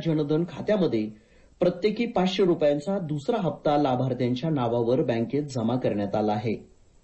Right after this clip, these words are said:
तथापि, पैसे काढण्यासाठी गर्दी होऊ नये म्हणून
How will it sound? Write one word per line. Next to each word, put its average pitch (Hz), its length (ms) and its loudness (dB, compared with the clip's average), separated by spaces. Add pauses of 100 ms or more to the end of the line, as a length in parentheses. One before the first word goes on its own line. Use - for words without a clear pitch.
(640)
तथापि, 226 380 4
पैसे 208 360 2
काढण्यासाठी 220 640 0
गर्दी 190 320 2
होऊ 202 260 2
नये 214 140 4
म्हणून 202 320 2